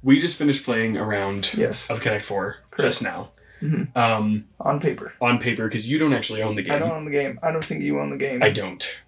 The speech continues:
Speaker 1: My brother owns, like, a really cool rustic version of it.
Speaker 2: Mm.
Speaker 1: It's pretty cool. It's, like, made out of wood and stuff.
Speaker 2: Wow.
Speaker 1: Anyway, so you won.
Speaker 2: I won.
Speaker 1: And you won because of something that's really interesting when it comes to these sorts of games,
Speaker 2: Mm-hmm.
Speaker 1: where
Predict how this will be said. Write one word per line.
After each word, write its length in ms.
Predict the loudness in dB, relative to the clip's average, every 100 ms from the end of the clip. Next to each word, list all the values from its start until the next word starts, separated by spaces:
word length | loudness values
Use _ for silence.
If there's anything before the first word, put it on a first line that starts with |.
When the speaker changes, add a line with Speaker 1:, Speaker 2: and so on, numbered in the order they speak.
| _
Speaker 1:
My 120 | -4
brother 360 | 0 0 2 0
owns, 160 | -2
like, 120 | -4 -4
a 40 |
really 200 | -2 -2
cool 220 | 0 0
rustic 440 | 0 0 0 -2 -2
version 340 | -2 2 0
of 80 | 0
it. 140 | 0
Speaker 2:
Mm. 340 | 0 0 -2 -8 _ -14
Speaker 1:
It's 100 | 0
pretty 160 | 2
cool. 220 | 2 -2 -2
It's, 80 | 0
like, 100 | 2
made 160 | 4
out 80 | 2
of 100 | 0
wood 220 | 0 2 2
and 120 | 2
stuff. 280 | 2 -2 -4 -2
Speaker 2:
Wow. 220 | 0 2
Speaker 1:
Anyway, 240 | 2 2
so 160 | 0 -2
you 240 | -2 -4
won. 500 | -2 -2 -2 -6 -16 -20 _ _ _ -8
Speaker 2:
I 120 | -4
won. 300 | -2 -2 -2 0
Speaker 1:
And 140 | 2
you 120 | 2 0
won 720 | 2 2 2 0 -4 -6 -10 _ _ _ _ _ _
because 260 | -4 -2 0
of 80 | 0
something 320 | 0 0 0
that's 180 | -2 -4
really 520 | -6 -4 -2 -4 -8 _ _ _
interesting 760 | 4 4 2 -2 -2 0 0 0
when 100 | 0
it 80 | 2
comes 260 | 4 4
to 60 | 2
these 360 | 0 2 2 2
sorts 260 | 0 0
of 120 | -4 -4
games, 560 | -2 0 2 4 4
Speaker 2:
Mm-hmm. 260 | 4 0 -4 -8 _ -4
Speaker 1:
where 520 | 0 2 0 -4